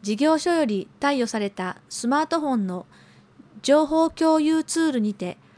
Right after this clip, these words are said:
訪問時の様子を共有し、月に一度の全体ミーティングでは、連絡事項の確認や研修等を和気あいあいとした雰囲気で行い、笑顔の絶えない事業所です。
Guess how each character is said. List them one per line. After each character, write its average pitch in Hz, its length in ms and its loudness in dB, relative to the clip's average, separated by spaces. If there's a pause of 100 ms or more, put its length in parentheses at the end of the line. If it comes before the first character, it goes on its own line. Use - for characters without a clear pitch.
(220)
訪 294 240 4
問 320 200 0
時 240 140 -2
の 190 140 -2
様 226 180 0
子 240 180 -6
を 233 140 2
共 240 280 0
有 233 180 -2
し、 - 320 -8 (500)
月 320 300 -4
に 262 200 0
一 202 220 -8
度 247 120 0
の 185 200 -4 (100)
全 269 280 -2
体 320 200 0
ミ 320 220 -4
ー - 20 -14
テ 262 80 -4
ィ 240 100 0
ン - 20 -2
グ 202 80 -2
で 196 120 -2
は、 185 220 -6 (480)
連 285 220 2
絡 320 240 0
事 330 160 -2
項 285 180 4
の 196 100 0
確 185 280 -8
認 220 240 0
や 196 200 -4 (440)
研 320 180 0
修 330 260 -2
等 294 360 2
を 180 120 -4 (340)
和 262 140 2
気 - 220 -10
あ 254 120 -2
い 302 120 -2
あ 302 60 0
い 302 80 0
と 294 140 0
し - 80 -8
た - 260 -2 (140)
雰 285 200 0
囲 294 100 -2
気 226 120 -8
で 190 200 -2 (100)
行 208 220 -6
い、 196 280 -4 (500)
笑 262 100 6
顔 254 200 6
の 180 140 -4
絶 - 140 -6
え 277 120 0
な 302 160 0
い 220 180 -2
事 185 140 -8
業 208 180 0
所 208 140 -6
で 190 160 -4
す。 - 140 -12